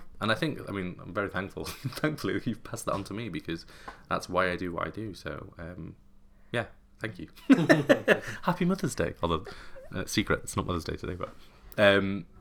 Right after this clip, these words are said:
yeah, no, I think I'm, you know, I'm very proud of, uh, what I've done, but it, that wouldn't exist if it wasn't for, you know, the people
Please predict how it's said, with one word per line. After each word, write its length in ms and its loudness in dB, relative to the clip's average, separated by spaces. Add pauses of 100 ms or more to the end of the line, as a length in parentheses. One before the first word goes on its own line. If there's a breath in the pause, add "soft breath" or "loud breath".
(120)
yeah, 160 10
no, 160 8
I 80 8
think 280 0
I'm, 460 2
you 60 -6
know, 120 -4
I'm 140 -6
very 220 0
proud 300 0
of, 260 -4 (600 soft breath)
uh, 560 -6 (840)
what 160 0
I've 160 0
done, 300 2
but 180 0
it, 100 -4
that 120 -4
wouldn't 260 -6
exist 360 -4
if 80 -10
it 100 -8
wasn't 280 -8
for, 260 -4
you 100 -8
know, 200 -8 (280)
the 80 -2
people 520 -6